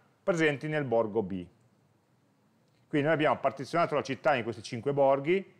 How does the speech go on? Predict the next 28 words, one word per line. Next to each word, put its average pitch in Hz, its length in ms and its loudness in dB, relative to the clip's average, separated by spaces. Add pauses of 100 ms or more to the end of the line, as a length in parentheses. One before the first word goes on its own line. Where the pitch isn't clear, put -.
(340)
in 120 120 -10
ciascuno 175 300 0
di 165 80 4
questi 151 220 0
borghi 143 840 0
<clears throat> - 40 -20
ci - 120 -10
sono 147 560 2 (1600)
queste 123 520 2
reti 139 240 2
d'accesso, 139 880 0 (140)
no? 98 320 -4
In, 82 680 -12
la 82 180 -12
sigla 95 400 0
N 104 160 -4
T 170 160 -2
A, 131 240 2 (800)
vediamo 101 460 0
dov'è 95 360 2
la 87 140 -2
colonna 104 480 -2 (120)
N 104 220 -8
T 113 160 -4
A 107 180 4
che - 120 -6
valori 101 320 2
contiene 127 680 -2